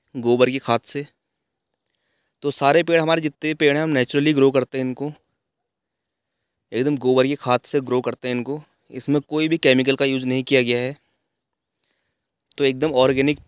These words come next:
प्योर ऑर्गेनिक खेती करते हैं हम लोग। तो कुछ टाइम बाद जब हमारी कीवी तैयार हो जाएंगी,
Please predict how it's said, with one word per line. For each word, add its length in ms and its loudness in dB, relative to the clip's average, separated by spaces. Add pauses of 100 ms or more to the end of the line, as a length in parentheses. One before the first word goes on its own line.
प्योर 240 4
ऑर्गेनिक 460 2
खेती 300 -4
करते 240 2
हैं 80 2
हम 80 2
लोग। 220 -4 (1700)
तो 80 -8
कुछ 280 -12
टाइम 140 -2
बाद 140 2
जब 60 2
हमारी 200 0
कीवी 420 -4
तैयार 320 -2
हो 60 -2
जाएंगी, 420 -2